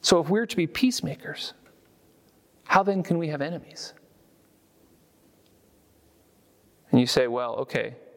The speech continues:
Sam, this is really tough. People think I'm their enemy." <laughs> And this is why we choose to ignore it. But even if you look back,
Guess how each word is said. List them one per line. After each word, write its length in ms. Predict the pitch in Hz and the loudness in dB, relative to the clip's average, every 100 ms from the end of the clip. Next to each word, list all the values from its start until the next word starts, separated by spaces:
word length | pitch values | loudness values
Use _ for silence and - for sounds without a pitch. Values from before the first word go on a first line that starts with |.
| - _ | -20 _
Sam, 260 | - 143 123 | 0 0 0
this 120 | 123 | -2
is 140 | 127 131 | -4 -2
really 160 | 113 | -4
tough. 400 | - 156 - - - - - _ _ _ - | -2 -2 -4 -16 -20 -20 -20 _ _ _ 0
People 220 | 143 127 | 2 2
think 200 | 135 123 | 0 -2
I'm 160 | 123 | -4
their 200 | 117 123 | -4 -4
enemy." 320 | 185 139 147 165 - _ _ _ _ _ _ _ _ _ - | -6 -8 -10 -14 -20 _ _ _ _ _ _ _ _ _ -8
<laughs> 60 | - - - _ _ _ _ _ _ _ _ _ | -8 -8 -12 _ _ _ _ _ _ _ _ _
And 80 | 139 | 4
this 100 | 151 | 4
is 80 | 165 | 2
why 120 | 131 | 0
we 100 | 127 | -2
choose 240 | - - - | -2 -4 -2
to 100 | 131 | -2
ignore 300 | 120 156 175 | -2 -4 -6
it. 80 | - - _ _ _ _ - - | -14 -20 _ _ _ _ -2 2
But 100 | 175 | 4
even 160 | 214 | 4
if 160 | 240 - | 0 0
you 60 | 185 | 0
look 240 | 180 - | -2 -2
back, 260 | 135 180 | -4 -4